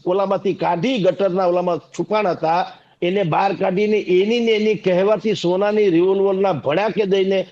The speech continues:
મારી નાખ્યો અને એની લાશની હારે ડિસ્કો ડાન્સ કર્યો આ જનતાએ. એટલે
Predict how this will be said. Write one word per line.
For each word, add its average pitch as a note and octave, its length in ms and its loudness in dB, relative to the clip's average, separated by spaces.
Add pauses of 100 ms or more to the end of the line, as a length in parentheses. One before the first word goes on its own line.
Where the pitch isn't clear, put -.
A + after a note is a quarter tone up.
(180)
મારી F3 340 2
નાખ્યો G#3+ 320 2
અને G3 120 0
એની G3 160 2
લાશની F3 640 2
હારે F3 340 2 (260)
ડિસ્કો F#3 480 0
ડાન્સ E3 340 0
કર્યો F3 160 4
આ F3+ 200 2
જનતાએ. C#3+ 680 -2 (500)
એટલે G#3+ 180 2